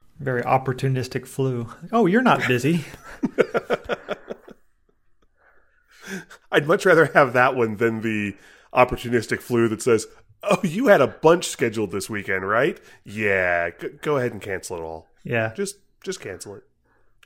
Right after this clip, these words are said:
Speaker 1: Well, at least you got to be sick in the comfort of your own home.
Speaker 2: Yes. I would far rather be sick at home than sick at somebody else's home.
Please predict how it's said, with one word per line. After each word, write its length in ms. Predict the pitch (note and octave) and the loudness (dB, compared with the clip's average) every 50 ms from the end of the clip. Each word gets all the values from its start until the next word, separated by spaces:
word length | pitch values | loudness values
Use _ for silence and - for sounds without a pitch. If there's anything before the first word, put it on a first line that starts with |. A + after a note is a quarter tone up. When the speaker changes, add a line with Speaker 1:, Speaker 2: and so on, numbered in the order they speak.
| _ _ _ _ _ _ _ _ _ _ _ _ _ _ _ _ _ _ _ _ _ _ _ _ _ _ _ _ _ _ _ _ _ _ _ _ _ _ _ _ _ _ _ _ _ _ _ _ _ _ _ _ _ _ - | _ _ _ _ _ _ _ _ _ _ _ _ _ _ _ _ _ _ _ _ _ _ _ _ _ _ _ _ _ _ _ _ _ _ _ _ _ _ _ _ _ _ _ _ _ _ _ _ _ _ _ _ _ _ -2
Speaker 1:
Well, 220 | C#3+ C#3 C3+ C#3 | 0 0 0 0
at 120 | C#3 - | 0 4
least 220 | C3+ D#3 D#3+ D#3+ - | 6 6 6 6 4
you 60 | C3+ | 2
got 160 | C#3+ C3 B2+ | 2 2 2
to 80 | - A#2 | 0 -2
be 120 | B2 A#2+ | -2 -4
sick 320 | A2+ - - - A#2+ A#2 - | -4 -4 -4 -4 -4 -4 -4
in 140 | A#2 A2+ | -6 -6
the 60 | A2 A#2 | -6 -6
comfort 340 | - B2 A2+ A2 A#2 A2 | -4 -6 -4 -4 -4 -4
of 80 | A2 G#2+ | -4 -4
your 120 | G#2+ A2 G#2+ | -6 -6 -8
own 140 | G#2+ G#2+ A2 | -8 -10 -10
home. 260 | A2+ A#2+ A#2+ B2 A#2 - - - - _ _ _ _ _ _ _ _ _ _ _ _ _ _ _ _ | -12 -12 -12 -14 -16 -18 -20 -20 -20 _ _ _ _ _ _ _ _ _ _ _ _ _ _ _ _
Speaker 2:
Yes. 960 | - A2 G#2+ A#2+ A#2 A2 A2+ A2+ G2+ - - - - - - - - - - - - - _ _ _ _ | -16 -16 -14 -14 -8 -2 0 0 0 0 -2 -6 -4 -4 -6 -6 -8 -12 -16 -20 -20 -20 _ _ _ _
I 120 | - A2 F2+ | -10 -8 -8
would 180 | - F2 - | -8 -10 -12
far 460 | - - - - - C3+ B2 B2+ B2+ | -16 -20 -18 -6 0 2 4 4 6
rather 320 | B2 B2 A#2+ A#2 A2+ A#2 A2 | 6 4 4 2 2 0 -2
be 160 | G#2+ A2 G2+ | -4 -6 -6
sick 240 | - - A#2 G2 - | -6 -8 -8 -8 -8
at 80 | G#2 | -10
home 400 | F#2 F#2+ F#2 F2+ E2+ E2 E2 E2 _ _ _ _ _ _ _ _ _ _ _ | -10 -8 -8 -8 -8 -10 -14 -18 _ _ _ _ _ _ _ _ _ _ _
than 140 | - F#2+ F2+ | -10 -8 -8
sick 240 | - - A#2+ G2 - | -6 -4 -4 -4 -4
at 120 | - - | -6 -8
somebody 280 | - A2 A2 F#2+ F#2 F2+ | -6 -6 -6 -6 -6 -4
else's 380 | F2+ F#2 F2+ E2+ - F2 E2 | -4 -4 -4 -6 -8 -10 -12
home. 380 | - F2+ D#2+ D#2 D2+ D2+ F#2+ G2+ | -12 -12 -12 -14 -14 -16 -20 -20